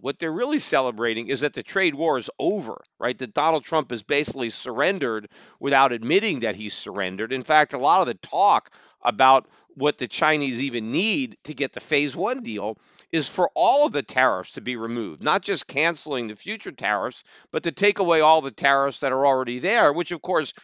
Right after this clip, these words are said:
would be a relief for the American consumer who, contrary, uh,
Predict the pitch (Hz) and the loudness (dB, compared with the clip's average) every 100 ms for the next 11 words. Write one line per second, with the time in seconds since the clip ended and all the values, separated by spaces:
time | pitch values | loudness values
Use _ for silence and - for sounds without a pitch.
0 | _ _ _ 143 147 139 143 120 123 196 | _ _ _ -4 0 2 0 0 -4 -2
1 | 226 175 - _ - 135 120 120 117 127 | -2 -4 -10 _ -10 -8 -6 -4 0 0
2 | 127 117 - 113 - 208 151 120 123 110 | -2 -10 -10 -10 -6 -4 -2 -4 -6 -8
3 | 135 143 131 - 131 123 120 _ _ _ | 0 0 -2 -4 -2 -2 -4 _ _ _
4 | - 110 | 0 0